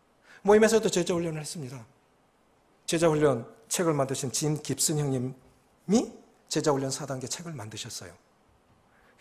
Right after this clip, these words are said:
그거 어떻게 나오냐? 진 깁슨 형님이 내비게이터 출신이에요. 그렇기 때문에 그나마 그런 책이 나온 겁니다. 그런데 그 책을 가지고 모임들에서는 제자 훈련 공부를 해요. 훈련이 아니에요.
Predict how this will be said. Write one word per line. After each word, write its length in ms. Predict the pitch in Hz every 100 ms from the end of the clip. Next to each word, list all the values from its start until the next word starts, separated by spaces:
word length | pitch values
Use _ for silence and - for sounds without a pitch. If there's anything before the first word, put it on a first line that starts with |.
| 214
그거 220 | 175 214
어떻게 300 | 143 - 151
나오냐? 480 | 127 117 113 147 - - _ _ _ _ _ _ _
진 180 | - 202
깁슨 240 | 220 233
형님이 260 | 220 196 113
내비게이터 420 | 120 190 233 254
출신이에요. 580 | - 190 151 104 120 208 - _ _ _ _ - _ -
그렇기 540 | - 135 143 208 -
때문에 380 | 190 143 127 165 -
그나마 480 | - 110 117 147
그런 320 | 156 - 120 -
책이 260 | - 151
나온 240 | 156 113 120
겁니다. 380 | 120 92 - - _ _ _ - - -
그런데 400 | - 202 254 262
그 220 | 269 196
책을 340 | - 233 220 220
가지고 440 | 190 175 165 180
모임들에서는 760 | 175 147 151 139 131 120 165 208 - - - - _ -
제자 420 | - 131 135 156
훈련 480 | 143 156 123 135 156
공부를 600 | 131 127 127 120 135 147
해요. 340 | 117 90 80 - _ _ _ _ _ _ _ _ _
훈련이 600 | - 233 254 254 240 226
아니에요. 440 | 185 113 104 92